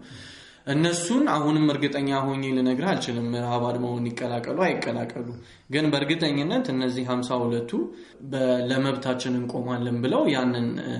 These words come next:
እንቅስቃሴ ጀምረዋል። ከዛሬ ጀምሮ ማለት ነው። ምግብ ይዘን ስንሄድ አንፈልግም መልሱ ብለዋል።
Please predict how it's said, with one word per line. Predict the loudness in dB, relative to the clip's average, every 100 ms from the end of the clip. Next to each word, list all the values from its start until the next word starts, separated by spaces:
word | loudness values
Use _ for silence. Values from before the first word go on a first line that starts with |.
| -6
እንቅስቃሴ | -6 -8 -8 -6 -2 0
ጀምረዋል። | 2 2 2 0 -2
ከዛሬ | -2 0 0 -2
ጀምሮ | -4 -4 -2 0
ማለት | 0 -2 -4
ነው። | -4 -2
ምግብ | 0 0 0 0
ይዘን | -2 -4
ስንሄድ | -4 0 0 0 -6 -14 -12 -8
አንፈልግም | -6 -6 -6 -6 -4 -4
መልሱ | -4 -4 -8 -8 -6 -6 -6
ብለዋል። | -2 0 2